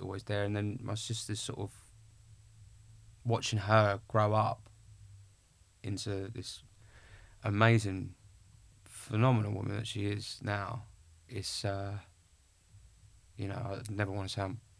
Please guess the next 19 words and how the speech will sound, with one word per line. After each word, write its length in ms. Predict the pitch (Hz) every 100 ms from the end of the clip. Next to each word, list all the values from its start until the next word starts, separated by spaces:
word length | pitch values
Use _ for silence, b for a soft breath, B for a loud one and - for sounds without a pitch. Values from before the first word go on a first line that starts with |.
| -
patronising 640 | 110 - - 101 95 98
to 160 | 92 104
her 140 | 98
when 120 | 98 98
I 60 |
say 220 | 98 - 95
how 140 | 98 -
proud 320 | 104 98 101
I 140 | 101 95
am 100 | -
of 60 |
her 160 | 92 95
for 160 | -
that. 240 | 90 87 - b b b b b 104
Um, 600 | 101 101 98 98 98 92 - _ _ _ _ - - - - - - - -
so 180 | - -
yeah, 300 | 113 123 101
it's, 320 | 85 110 -
uh, 340 | 110 104 101